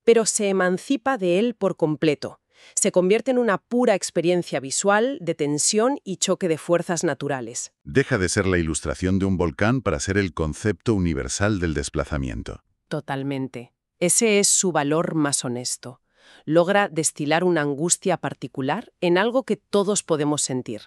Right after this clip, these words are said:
Speaker 2: Pues menudo viaje anatómico y conceptual le hemos hecho a esta pieza. A modo de síntesis para nuestra audiencia,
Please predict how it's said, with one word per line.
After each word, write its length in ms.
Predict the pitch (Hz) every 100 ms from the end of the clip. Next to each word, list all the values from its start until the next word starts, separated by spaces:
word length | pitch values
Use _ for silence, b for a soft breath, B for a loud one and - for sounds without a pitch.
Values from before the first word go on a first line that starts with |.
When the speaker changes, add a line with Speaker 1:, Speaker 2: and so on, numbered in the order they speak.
| _ _ _ -
Speaker 2:
Pues 160 | 76 73
menudo 380 | 76 110 127
viaje 340 | 90 120 - 104
anatómico 640 | 73 62 - 107 95 85
y 60 | 82
conceptual 840 | 85 73 - 71 - 82 101 120 101
le 80 |
hemos 240 | 101 98 -
hecho 180 | 92 85
a 60 |
esta 180 | - 69
pieza. 460 | 76 71 - 58 B B B -
A 60 |
modo 280 | 82 120 131
de 100 | 98
síntesis 560 | 107 117 123 123 156 -
para 220 | 101 78
nuestra 320 | 71 - 67
audiencia, 500 | 62 95 98 104